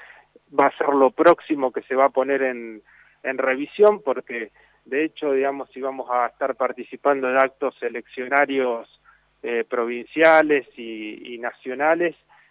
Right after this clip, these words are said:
eh, si bien no son inmediatos, todo indica que, que también este tipo de,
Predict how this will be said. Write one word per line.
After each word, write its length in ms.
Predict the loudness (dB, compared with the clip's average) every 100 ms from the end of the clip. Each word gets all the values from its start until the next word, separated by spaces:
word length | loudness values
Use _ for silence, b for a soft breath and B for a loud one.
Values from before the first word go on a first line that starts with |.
| b -14
eh, 300 | -8 -8 -8 -10
si 80 | -4
bien 220 | -2 0
no 120 | -2
son 220 | -4 -8
inmediatos, 680 | -4 0 4 6 6 4 -2
todo 220 | 0 0
indica 440 | 0 -4 -8 -6 -6
que, 260 | -4 -6 -8 b b b -10
que 120 | -4
también 480 | -4 -2 -2 0 0
este 220 | -4 -6
tipo 340 | -6 -2 0
de, 440 | 2 2 2 0